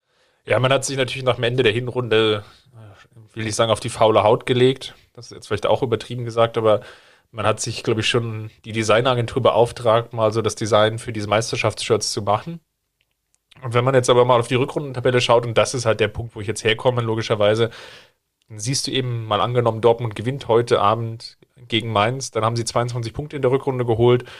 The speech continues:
neun Spiele, es wären dann sieben Siege, ein Unentschieden, eine Niederlage. Und die Bayern zum gleichen Zeitraum auch neun Spiele, eben nur fünf Siege geholt, zwei Unentschieden, zwei Niederlagen.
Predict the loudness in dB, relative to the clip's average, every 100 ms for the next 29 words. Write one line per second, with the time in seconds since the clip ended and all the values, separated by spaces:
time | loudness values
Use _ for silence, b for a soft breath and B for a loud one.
0 | B B 0 0 2 -2 -6 2 2 2
1 | 0 0 -2 -6 -8 -10 -2 0 0 -2
2 | -4 -2 -2 -4 -4 -4 -2 0 2 4
3 | 4 2 -4 _ _ _ 0 2 4 0
4 | -10 -12 -4 0 2 0 -2 -8 -8 -10
5 | -4 -2 -2 -6 0 0 2 2 0 0
6 | 0 0 -2 -6 -6 -2 0 0 B B
7 | B B B -4 -2 -2 0 0 0 -6
8 | -6 -2 0 0 4 4 4 0 -6 0
9 | 0 0 -4 -4 -6 -8 -2 -2 0 0
10 | 2 0 -2 -10